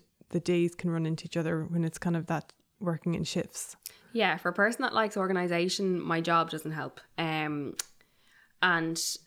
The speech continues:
Speaker 2: as you say, like, sometimes my shifts can run into each other, or I can do, like, a run of, like, th-, let's say, like,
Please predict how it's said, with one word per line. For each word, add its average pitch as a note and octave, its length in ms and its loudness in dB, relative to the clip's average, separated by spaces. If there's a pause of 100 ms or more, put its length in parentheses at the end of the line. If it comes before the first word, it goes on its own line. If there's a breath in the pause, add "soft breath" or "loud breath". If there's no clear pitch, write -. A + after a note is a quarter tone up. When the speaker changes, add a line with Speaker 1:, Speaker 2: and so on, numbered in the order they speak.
(360)
Speaker 2:
as D#3+ 120 -2
you D#3+ 60 -6
say, D#3+ 200 -6
like, D#3 160 -8
sometimes E3+ 340 -6
my D#3+ 80 -6
shifts E3 300 -6
can E3 180 -8
run D#3 160 -4
into G#3 260 -4
each G3+ 120 -8
other, G3 300 0
or E3 240 0
I D#3+ 60 -2
can E3 240 -2
do, D#3+ 180 -2
like, D#3+ 200 -4
a E3 40 -4
run D#3+ 240 -2
of, D#3+ 220 -8
like, D#3+ 260 -8
th-, - 140 -18
let's D#3 220 -10
say, D#3 80 -10
like, D#3 120 -12